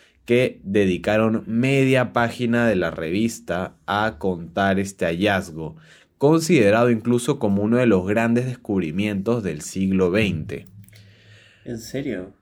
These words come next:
Speaker 1: Sí. No obstante, Robert y sus, eh, expedicionistas, Robert y su gente, no eran expertos en ruinas ni en restos arqueológicos. Recordemos que ellos estaban ahí buscando moluscos.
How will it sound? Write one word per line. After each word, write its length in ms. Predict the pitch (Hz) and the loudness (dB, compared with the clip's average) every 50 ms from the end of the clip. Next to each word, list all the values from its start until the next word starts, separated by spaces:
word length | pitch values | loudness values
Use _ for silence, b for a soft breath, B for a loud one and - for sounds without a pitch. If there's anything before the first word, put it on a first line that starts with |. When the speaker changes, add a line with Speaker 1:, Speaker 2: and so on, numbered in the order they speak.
| _ - | _ -18
Speaker 1:
Sí. 440 | - - - 90 87 85 - - - _ | -10 -4 -4 -4 -4 -4 -8 -14 -20 _
No 240 | - - - 113 131 | -18 -6 -2 -2 -2
obstante, 640 | 127 123 - 151 139 131 123 113 - 123 120 - - | -2 0 0 0 0 0 0 0 2 2 2 2 0
Robert 600 | - 104 123 135 147 143 120 107 113 127 131 - - - | -2 0 4 4 6 6 6 6 4 4 2 -2 -10 -8
y 140 | - 123 127 | -6 -6 -6
sus, 500 | 127 - 143 139 139 139 139 - - _ _ - | -4 -4 -4 -2 -4 -4 -8 -10 -16 _ _ -4
eh, 420 | 90 95 90 87 85 80 78 - | -2 -2 0 0 -2 -4 -4 -6
expedicionistas, 1040 | - 67 - - 92 90 87 87 92 90 98 113 123 127 120 - - 104 101 98 98 | -8 -8 -4 0 0 0 0 0 -2 -2 0 0 0 0 -2 -4 -2 -2 -2 -2 0
Robert 360 | 98 107 107 110 110 - - - | 2 2 2 4 2 0 -4 -8
y 100 | - 95 | -10 -10
su 160 | 95 - 80 | -10 -8 -8
gente, 580 | - - 120 110 98 87 82 - 87 85 65 b b b b b b b _ | -4 -2 -2 -2 -2 -4 -6 -8 -10 -12 -12 b b b b b b b _
no 280 | 113 123 127 131 - - - | -2 0 0 0 -2 -2 0
eran 300 | 147 156 151 156 143 120 | 2 2 4 2 0 -2
expertos 880 | - - - - - 123 120 110 98 - - 117 131 151 - - - _ | -4 -6 -8 -4 -2 0 0 0 -2 -2 0 0 0 0 -2 -6 -14 _
en 240 | - 90 90 90 87 | -12 -10 -8 -6 -4
ruinas 500 | 98 117 143 156 151 123 104 98 98 98 | 0 2 4 4 4 4 2 2 0 0
ni 120 | 98 90 85 | -2 -4 -4
en 120 | 82 82 | -4 -2
restos 340 | 104 113 135 - - 123 135 | -2 -4 -2 -4 -6 -6 -4
arqueológicos. 760 | 123 98 95 - 87 107 131 139 139 104 95 - - 87 85 | -4 -4 -4 -4 0 0 2 0 0 -2 -6 -8 -6 -8 -8
Recordemos 500 | 82 80 80 85 87 98 104 117 120 120 | -8 -8 -8 -6 -6 -4 -4 -4 -6 -4
que 100 | - 104 | -2 -2
ellos 160 | 107 113 113 | -2 -2 -2
estaban 360 | 104 98 - 101 104 110 101 | -6 -6 -4 -2 -2 -2 -2
ahí 180 | 98 87 90 95 | -2 -4 -2 -4
buscando 640 | 101 104 101 - - 95 90 92 98 110 113 - - | -4 -6 -6 -6 -6 -6 -4 -2 -2 -2 -2 -4 -8
moluscos. 840 | - 87 85 85 95 123 139 139 139 - - - - - - - | -10 -8 -4 0 2 2 2 2 0 -4 -16 -18 -18 -18 -20 -20